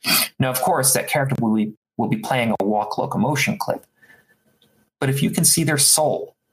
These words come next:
see who they are, watch them glance at objects around them, watch them have emotional reactions to their situation. If you could see them thinking, then your character's animating.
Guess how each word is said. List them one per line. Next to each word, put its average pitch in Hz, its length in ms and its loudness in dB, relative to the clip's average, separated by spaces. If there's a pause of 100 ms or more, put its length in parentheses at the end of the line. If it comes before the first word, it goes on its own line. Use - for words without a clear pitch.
(340)
see 214 200 4
who 214 160 4
they 127 160 0
are, 82 260 -2
watch 135 480 0
them 131 260 2
glance 113 480 -2
at 107 60 -2
objects 110 400 -2
around 101 440 -2
them, 135 240 -6 (640)
watch 143 280 0
them 143 120 2
have 127 420 -2
emotional 113 460 0
reactions 110 600 0
to - 80 -4
their 101 100 0
situation. 107 800 0 (340)
If 123 160 0
you 170 60 0
could 180 160 0
see - 240 4
them 147 240 0
thinking, 135 480 -2 (640)
then 113 160 0
your 135 100 0
character's 123 400 -2
animating. 156 480 -2